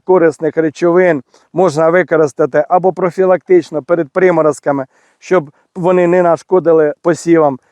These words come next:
не тільки пшениці, а інших культур. І, можливо, в інших стресових умовах, які можуть бути далі. Це і посуха, це і суховії, це і, можливо,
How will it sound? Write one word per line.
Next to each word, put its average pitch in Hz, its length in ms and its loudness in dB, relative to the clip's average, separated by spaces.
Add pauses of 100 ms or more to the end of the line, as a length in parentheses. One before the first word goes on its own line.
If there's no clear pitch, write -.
(140)
не 202 100 0
тільки 185 360 0
пшениці, 156 580 -4
а 180 140 0
інших 165 440 -2
культур. 147 440 -2 (400)
І, 226 180 2
можливо, 180 680 2
в - 20 -10
інших 180 420 -4 (260)
стресових 175 680 -2
умовах, 165 440 0 (220)
які 160 280 -2
можуть 160 320 0
бути 156 300 -6
далі. 147 440 0 (380)
Це 160 340 0
і 156 260 -2 (120)
посуха, 175 720 0 (260)
це 170 200 0
і 165 160 0
суховії, 170 960 0 (340)
це 185 340 2
і, 175 100 0
можливо, 165 680 2